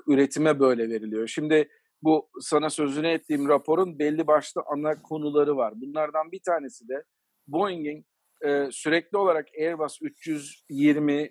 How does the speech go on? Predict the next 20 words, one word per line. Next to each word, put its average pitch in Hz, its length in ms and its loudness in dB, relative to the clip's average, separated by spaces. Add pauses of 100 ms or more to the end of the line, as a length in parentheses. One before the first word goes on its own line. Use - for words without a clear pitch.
ve 135 340 2
üç 131 220 -8
yüz 139 200 -2
yirmi 143 320 0
bir 147 120 2
Neo 143 600 0 (180)
serilerinin 123 880 -4 (360)
sürekli 160 480 -2
olarak 180 440 0 (520)
kendi 151 340 -6
üzerinde 170 560 -8
bir, 147 100 -20
yarattığı 147 680 0
bir 147 140 -14
baskı 143 380 -4
sonucunda, 139 720 -8 (440)
Abi 180 300 -2
biz 170 220 -12
uçağı 180 380 -8
mü-, 170 260 -16